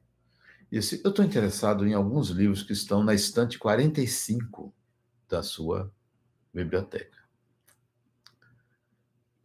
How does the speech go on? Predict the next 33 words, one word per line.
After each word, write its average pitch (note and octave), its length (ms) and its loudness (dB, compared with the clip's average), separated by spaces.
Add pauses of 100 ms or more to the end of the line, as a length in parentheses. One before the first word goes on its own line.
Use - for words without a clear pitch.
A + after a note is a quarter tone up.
(400)
Me B2 180 2
pergunte C#3+ 460 4
de A2 100 4
onde C3 220 4
veio G2+ 200 8
esse F#2 200 0
número. F2 500 0 (960)
De E2+ 100 -12
dentro F#2 440 0
de D2 120 -6
mim, - 220 -10
estante - 480 -4
quarenta G2+ 420 -6
e G#2 40 -4
cinco. - 440 -12 (2500)
E B2 60 -8
se - 80 -10
por F#3 120 2
acaso C3 380 6
você G#2 240 4
sabe E2+ 560 2 (320)
quais C3+ 300 4
os G#2+ 120 2
livros A2 420 4
que - 180 -10
tem F2+ 260 -4
nessa D2+ 240 -6
estante, - 340 -8
eu G2+ 40 -2
disse, F2+ 140 -8
"São C3 160 0
livros B2+ 260 0
raros, G2 680 2